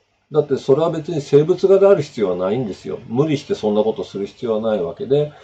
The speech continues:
やっぱり彼らは日常生活、うちのね、豪華でしょ、美味しそうでしょ、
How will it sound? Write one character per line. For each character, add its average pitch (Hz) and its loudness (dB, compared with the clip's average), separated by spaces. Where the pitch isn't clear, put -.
や 151 -6
っ - -8
ぱ 220 2
り 196 6
彼 180 4
ら 160 -2
は 160 4
日 107 -4
常 147 4
生 143 4
活、 - -6
う - -12
ち 127 -6
の 120 -6
ね、 139 2
豪 135 6
華 110 0
で 92 -2
し - -10
ょ、 98 0
美 113 -2
味 - -8
し - -14
そ 139 4
う 135 -2
で 143 4
し 139 -6
ょ、 165 -2